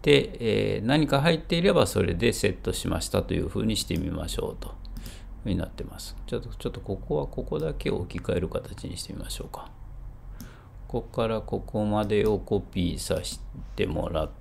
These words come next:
て、変わる内容はここですね。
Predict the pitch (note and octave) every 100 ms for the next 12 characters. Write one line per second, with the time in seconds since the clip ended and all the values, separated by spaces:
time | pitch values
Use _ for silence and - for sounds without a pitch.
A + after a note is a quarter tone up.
0 | - - C3 - - - - - - -
1 | - - - - - - - A#2 B2 B2
2 | B2 A#2 A2 G#2+ - - F#2+ - - A#2
3 | A#2 A2+ A2+ - - E2+ F2